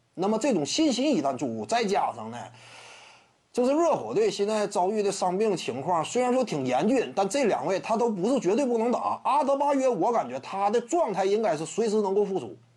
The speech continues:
至于说德拉季奇呢，当年携手卢卡东契奇啊，叱咤欧洲杯，最终夺得了总冠军，这么一位真正拥有冠军之心的一位球员，一旦说看到了明显的机会，你说他能不能选择复出呢？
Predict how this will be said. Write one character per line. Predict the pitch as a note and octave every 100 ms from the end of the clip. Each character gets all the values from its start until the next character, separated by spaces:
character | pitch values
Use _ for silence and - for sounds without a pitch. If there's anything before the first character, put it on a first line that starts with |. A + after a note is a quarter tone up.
| _ -
至 | D4
于 |
说 | D4+
德 | A#3+ B3
拉 | C4+
季 | B3
奇 | A#3+ A2+ E3
呢， | F3+ - _ _ _
当 | G3+ G#3+
年 | G#3
携 | G3+ G3 A3+
手 | C#3+
卢 | D3 A#3+
卡 | E3
东 | D3+
契 | G#3+ G#3+
奇 | G#2+ -
啊， | E4 - - -
叱 | - F#4 A#3+
咤 | A#3+ G3+
欧 | A3+ A#3+
洲 | A#3+
杯， | F3+ - A#2+ - _
最 | C#4 B3+
终 | A#3+
夺 | G#3+
得 | A#3
了 | A#3+
总 | F3 C3+
冠 | G#3
军， | E3+ B2 A#2
这 | F4
么 | F4
一 | F3 B2+
位 | F3+ - -
真 | - A3
正 | B3+ C4
拥 | C4 D4
有 | G3 B2+ C#3 - _ _
冠 | - F4+ E4+
军 | E4 E4
之 | E4+ F4+
心 | - D4 D#4
的 |
一 | D#4+
位 | D#3+
球 | D3+ B2 A2+
员， | F#2+ - -
一 | E3+
旦 | B3
说 | A#3 G#3+
看 | - C4
到 | A#3 G#3
了 | F3+
明 | C#3+ D4
显 | D4 C3+
的 | D3
机 | C#3+ G2+
会， | F#2+
你 | A#2 B2
说 | F3+
他 | F#3
能 | D3 F#3+
不 | F#3+
能 |
选 | F#3+ A#2
择 | A#2
复 | C#3 C#3+
出 | G#2+
呢？ | E2